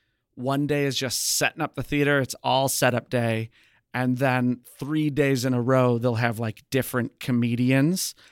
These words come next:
And then there's two shows per comedian that they literally just do. Like, on Monday,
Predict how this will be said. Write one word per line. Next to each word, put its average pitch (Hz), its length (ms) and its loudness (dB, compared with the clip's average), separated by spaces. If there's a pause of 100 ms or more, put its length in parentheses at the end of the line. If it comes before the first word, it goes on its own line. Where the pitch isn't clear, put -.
(140)
And 139 140 0
then 139 80 2
there's 123 260 2
two 160 420 8
shows 123 920 6 (920)
per 151 200 4
comedian 120 840 -2 (360)
that 139 140 -4
they 139 100 0
literally 135 400 0
just 127 260 -2
do. 127 320 2 (100)
Like, 127 200 -4
on 123 180 4
Monday, 151 680 6